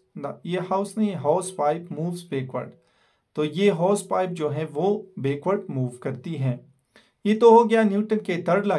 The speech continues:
के मुताबिक। अब हम जानते हैं कि law of conservation of momentum के मुताबिक ये हमारे पास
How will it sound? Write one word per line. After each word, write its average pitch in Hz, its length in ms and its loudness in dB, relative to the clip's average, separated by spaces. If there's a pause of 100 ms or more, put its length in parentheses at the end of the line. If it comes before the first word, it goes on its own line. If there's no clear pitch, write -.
के 143 80 -6
मुताबिक। 151 640 -4 (340)
अब 214 160 6
हम 220 260 6 (140)
जानते 208 440 2
हैं 175 260 -2
कि 175 140 -4
law 180 220 4
of 190 160 -6
conservation 170 600 -2
of 151 200 -2
momentum 175 480 -6
के 143 80 -4
मुताबिक 139 560 -4
ये 160 140 -4
हमारे 131 320 -4
पास 170 340 -6